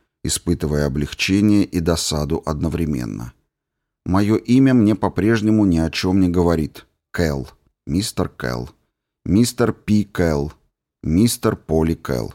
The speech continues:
ноль эмоций. Оно ничего для меня не значит и смутно кажется каким-то неподходящим.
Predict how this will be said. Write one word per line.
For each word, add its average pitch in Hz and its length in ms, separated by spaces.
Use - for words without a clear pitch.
ноль 98 260
эмоций. - 480
Оно 117 260
ничего 113 460
для 98 160
меня 87 320
не 95 160
значит 80 580
и 85 80
смутно 113 480
кажется 101 420
каким-то 82 500
неподходящим. 85 920